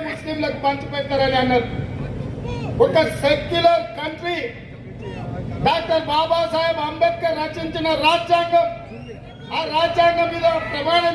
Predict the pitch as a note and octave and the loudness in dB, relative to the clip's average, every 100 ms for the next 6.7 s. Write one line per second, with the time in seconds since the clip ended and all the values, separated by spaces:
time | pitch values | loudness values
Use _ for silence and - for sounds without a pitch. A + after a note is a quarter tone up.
0 | E4 D#4+ E4 E4 C#4+ E4 F4+ F4+ E4+ D#4+ | 2 0 0 0 0 2 4 2 0 -4
1 | E4+ F#4+ F4+ - - - - - - - | -4 -2 -2 -2 -4 -6 -14 -16 -14 -8
2 | G3+ E4 E4+ _ G4+ D4 - - B3 F4 | 0 2 2 _ -4 -4 -6 -12 -8 -8
3 | - D#4+ F4 F4 E4 D#4+ E4+ F4 E4+ D#4+ | -6 -4 -4 -2 -2 0 0 0 2 4
4 | F4+ F4 E4+ E4+ E4+ F#4 F#4 G4 G4 D#4 | 4 2 -2 -2 2 4 6 4 0 -4
5 | - - - F4+ F#4 F#4 F4 E4+ E4 E4+ | -8 -12 -4 0 2 2 0 -2 -4 0
6 | G#4 F#4+ - - - C#4 E4+ | 2 2 0 -6 -10 -8 -4